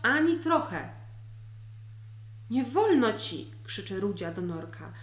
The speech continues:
„Obiecaj, że tego nie zrobisz, bo inaczej ja jeszcze dziś przed wieczorem powiem tatusiowi,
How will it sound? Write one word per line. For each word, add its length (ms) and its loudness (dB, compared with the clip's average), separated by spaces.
„Obiecaj, 560 4
że 80 -2
tego 220 0
nie 160 2
zrobisz, 460 0
bo 120 -2
inaczej 400 0
ja 120 2
jeszcze 360 -2
dziś 260 -6
przed 200 -6
wieczorem 440 -2
powiem 320 -2
tatusiowi, 640 -6